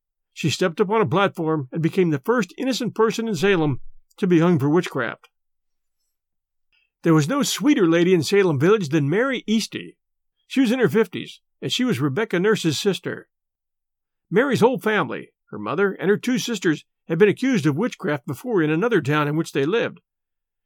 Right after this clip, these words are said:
But it had been proven there that their accusers were biased against the family and making it all up. But apparently that town still operated with a shred of reason. Salem was in full paranoia mode now.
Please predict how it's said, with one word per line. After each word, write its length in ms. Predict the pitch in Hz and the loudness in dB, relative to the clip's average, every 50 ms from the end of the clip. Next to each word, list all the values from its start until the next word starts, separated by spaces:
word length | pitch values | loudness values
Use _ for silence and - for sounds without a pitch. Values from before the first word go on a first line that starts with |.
| _ _ _ _ | _ _ _ _
But 100 | - 143 | -4 0
it 60 | 151 | 0
had 100 | 180 196 | 2 2
been 160 | 180 208 180 - | 2 2 0 0
proven 380 | - 262 285 247 202 185 151 | -2 -2 0 2 2 2 2
there 240 | 135 226 254 240 202 | 4 4 4 4 2
that 160 | 165 156 135 | 2 0 -2
their 120 | 180 175 160 | 0 0 0
accusers 480 | 147 - - 262 277 214 175 185 147 | 0 0 -2 -2 0 0 0 0 0
were 120 | 117 139 127 | -2 -2 -4
biased 400 | 120 170 196 220 214 180 - - | -2 -2 0 0 0 0 -2 -2
against 240 | 156 160 147 - | -2 -2 -2 -4
the 80 | - 143 | -6 -8
family 420 | - - 247 262 226 147 120 123 | -6 -4 -4 -2 -2 -4 -4 -4
and 100 | 143 156 | -2 0
making 320 | 165 185 185 - - 165 147 | 2 0 0 0 0 0 0
it 80 | 139 | 2
all 220 | 147 143 135 131 160 | 2 0 0 0 -2
up. 240 | 208 - - - - _ _ _ _ _ _ _ _ _ _ _ _ _ _ - | -4 -4 -6 -8 -14 _ _ _ _ _ _ _ _ _ _ _ _ _ _ -8
But 100 | - 156 | -8 -6
apparently 320 | - - 247 254 214 165 | -2 0 0 2 2 2
that 240 | 156 202 226 196 - | 0 0 -2 -2 -2
town 200 | - 196 185 165 | 0 0 0 0
still 240 | - - 214 202 190 | 0 -2 -2 0 0
operated 380 | 185 180 - 190 180 175 165 | 0 0 0 2 2 4 4
with 140 | 143 147 131 | 2 2 0
a 20 | 127 | -2
shred 240 | - - 185 180 | -2 0 0 0
of 140 | 151 - 127 | 0 0 -2
reason. 400 | 165 247 262 220 135 117 - - _ _ _ _ _ _ _ _ _ _ _ _ _ | -2 -2 -2 -2 -4 -8 -12 -14 _ _ _ _ _ _ _ _ _ _ _ _ _
Salem 380 | - - - 226 247 240 220 185 | -6 0 4 4 6 6 6 6
was 120 | 170 143 | 4 4
in 140 | 135 151 139 | 4 2 0
full 320 | 131 - 240 247 247 220 - | -2 -2 -2 -2 -2 -2 -4
paranoia 540 | - 208 233 214 185 190 233 220 190 165 | -2 -2 0 2 2 4 4 4 4 4
mode 240 | 147 143 135 135 123 | 4 2 0 0 -2
now. 420 | 127 156 175 170 135 82 71 - | -2 -2 -2 -2 -4 -6 -8 -12